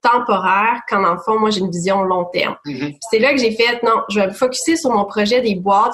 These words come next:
Speaker 1: Je vais vraiment servir des entreprises qui en ont besoin au Québec en ce moment. Je vais l'offrir gratuitement. » Puis de cette façon-là, je vais pouvoir venir aider des entreprises. Puis de deux, je vais,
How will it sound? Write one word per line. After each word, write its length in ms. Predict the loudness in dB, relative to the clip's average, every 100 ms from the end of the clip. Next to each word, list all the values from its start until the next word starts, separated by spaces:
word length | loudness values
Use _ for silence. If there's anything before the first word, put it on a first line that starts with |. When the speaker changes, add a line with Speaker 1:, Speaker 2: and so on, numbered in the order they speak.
| -2
Speaker 1:
Je 80 | -2
vais 60 |
vraiment 300 | 0 2 0 0
servir 260 | 0 0 0
des 140 | 2
entreprises 560 | 0 -2 -6 -2 -4 -2
qui 100 | -2
en 100 | 0
ont 120 | -2
besoin 680 | 0 2 2 0 0 0 0
au 80 | -4
Québec 400 | -6 -4 -4 -4
en 120 | -6
ce 80 | -6 -4
moment. 380 | -2 0 -2
Je 100 | -2
vais 100 | -2
l'offrir 540 | 0 0 -2 -2 -2 0
gratuitement. » 760 | 0 -2 -6 -10 -4 -2 -2 -4 -12 -20 -20 -20 _ -2
Puis 320 | 0 0 -4 _ -2
de 120 | 0
cette 200 | 0 0
façon-là, 360 | -2 0 2 2
je 80 | 2
vais 60 |
pouvoir 220 | 2 0
venir 200 | 2 0 0
aider 240 | 0 2 2
des 140 | 2
entreprises. 600 | 2 0 -2 0 -2 -4
Puis 120 | -2
de 80 | 0
deux, 200 | 2 2
je 100 | 2
vais, 160 | 0